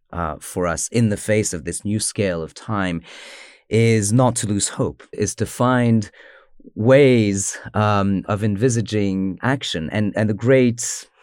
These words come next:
the great challenge that we're faced with is that we do feel impotent. We do feel that our action in, in the face of climate warming is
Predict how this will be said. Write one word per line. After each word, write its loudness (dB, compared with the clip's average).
the -4
great 2
challenge 2
that -2
we're 0
faced -2
with -2
is -6
that -4
we 0
do 4
feel -2
impotent. -4
We -4
do 0
feel 2
that 0
our 0
action -2
in, -4
in -6
the -6
face -4
of -8
climate -6
warming -6
is -8